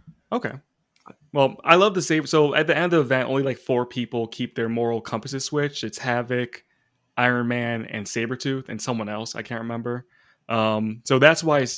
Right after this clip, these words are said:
uh, Tony Stark is a bad guy now. It's because he's a bad guy now. And he gets a little run by Tom Taylor, which is one of Tom Taylor's best works, to be honest. So.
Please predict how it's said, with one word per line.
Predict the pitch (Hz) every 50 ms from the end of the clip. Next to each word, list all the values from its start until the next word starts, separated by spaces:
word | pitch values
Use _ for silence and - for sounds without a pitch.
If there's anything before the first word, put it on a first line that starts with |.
| - - -
uh, | 123 113 110
Tony | - 139 135 123
Stark | - 127 123 113 113
is | 101 95 - - _ _ _ _ _ _ _ _ _ -
a | 123
bad | 113 104 - 113 107 110 110 104
guy | - 131 131 135
now. | 139 139 139 139 139
It's | 131 -
because | - 107 - 117 110 104 -
he's | - 110 101
a | -
bad | 87 90 110 107 107 - -
guy | 98 90 90
now. | 87 90 101 - - - - -
And | 120
he | 113 107
gets | 120 113 -
a | 117
little | 113 113 113 107
run | 110 113 110 107 104
by | 110 107 104
Tom | 101 - - 113 110 104
Taylor, | - 110 107 104 101 104
which | 104 101 -
is | -
one | 117 117 110
of | -
Tom | 123 123
Taylor's | 123 131 131 127 -
best | - 139 135 -
works, | 160 175 156 - - -
to | -
be | 110 -
honest. | - - - - - - - _ _ _ _ _ _ _ _ _ _ _ _ _ _ _ _ _ _ _ _ _ _ _ _ _ _ _ _ _ _
So. | _ -